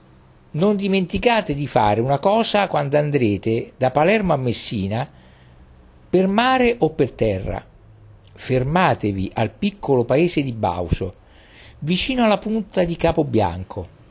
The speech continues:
Di fronte a un albergo troverete una strada in salita che termina a destra con un piccolo castello a forma di cittadella.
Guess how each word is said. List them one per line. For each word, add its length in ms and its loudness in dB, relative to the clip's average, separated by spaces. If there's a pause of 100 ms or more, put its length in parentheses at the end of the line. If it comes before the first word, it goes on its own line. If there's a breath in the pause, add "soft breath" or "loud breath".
(500 loud breath)
Di 180 -2
fronte 340 4
a 20 2
un 100 2
albergo 720 -2 (320 loud breath)
troverete 540 2
una 160 0
strada 360 0
in 80 0
salita 640 -4 (400 soft breath)
che 220 0
termina 640 0
a 100 -8
destra 640 -4 (400 loud breath)
con 200 2
un 100 -2
piccolo 380 0
castello 840 0
a 100 -4
forma 360 0
di 100 -2
cittadella. 800 0